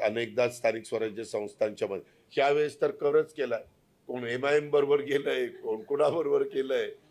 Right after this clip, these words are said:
म्हणजे जे कधी अशक्य गोष्ट आहेत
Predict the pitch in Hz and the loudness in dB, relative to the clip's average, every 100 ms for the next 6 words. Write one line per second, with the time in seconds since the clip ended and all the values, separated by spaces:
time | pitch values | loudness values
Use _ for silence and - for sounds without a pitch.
0 | _ _ - 127 131 160 135 - - 127 | _ _ -4 -4 -2 -4 -6 -20 -10 -4
1 | 160 170 - 147 139 175 175 _ 131 117 | -2 -2 -2 -2 -2 -4 -12 _ -4 -2
2 | - 233 233 - 202 160 139 - 123 | 0 0 -2 -2 0 0 -4 -4 -6